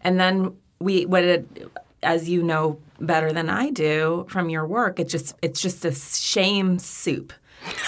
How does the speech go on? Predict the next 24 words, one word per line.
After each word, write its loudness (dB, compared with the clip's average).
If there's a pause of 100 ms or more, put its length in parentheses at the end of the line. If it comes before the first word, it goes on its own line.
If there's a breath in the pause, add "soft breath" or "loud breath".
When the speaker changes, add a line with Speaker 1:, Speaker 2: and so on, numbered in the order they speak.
Speaker 1:
Of 6
Speaker 2:
That's -2
such -2
a 0
great 2
word. 4
Yes. 6
Speaker 1:
Yeah. 4
Speaker 2:
Yeah. 4
Speaker 1:
It's, 0
it's -2
just, 2
we're 2
stewing 2
in 0
it -4 (100)
of 2 (100)
guilt 0
on 2
both 2
sides 0
and -2 (360 soft breath)
feeling 0
awkward 0